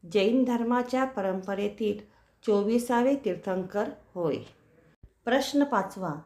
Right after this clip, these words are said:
वर्धमान महावीरांचा जन्म कोठे झाला? याचं उत्तर आहे, वैशाली नगराचा एक भाग असलेल्या कुंडग्राम येथे वर्धमान महावीरांचा जन्म झाला.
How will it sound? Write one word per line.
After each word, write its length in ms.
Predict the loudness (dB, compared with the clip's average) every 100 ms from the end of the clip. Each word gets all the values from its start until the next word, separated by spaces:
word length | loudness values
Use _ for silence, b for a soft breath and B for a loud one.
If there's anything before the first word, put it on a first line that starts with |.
| _ _ _ _ _ 0
वर्धमान 680 | 4 4 6 4 6 4 2
महावीरांचा 920 | 2 0 0 0 0 0 0 0 -2 0
जन्म 380 | 0 2 2 0
कोठे 560 | -8 -6 -6 -2 -4 -2
झाला? 340 | -4 -4 -6 -10 _ _ _ _ -8
याचं 220 | -4 -2
उत्तर 320 | -4 -4 -4
आहे, 280 | -4 -4 -10 -14 _ _ _ _ _ _ _ -4
वैशाली 680 | 4 4 6 4 4 4 4
नगराचा 720 | 2 2 2 2 0 -6 -6 -12 -6
एक 320 | -2 -2 -4
भाग 300 | -8 0 2 2 -4
असलेल्या 600 | -10 -6 -4 0 0 -2 -4 -14 b b -4
कुंडग्राम 680 | 2 4 4 4 2 2 -2 -12 _ -10
येथे 420 | -8 -6 -6 -4
वर्धमान 580 | -2 -2 -2 -2 0 2
महावीरांचा 720 | 4 4 2 2 2 0 0
जन्म 400 | 0 0 0 -2
झाला. 380 | -4 -4 -6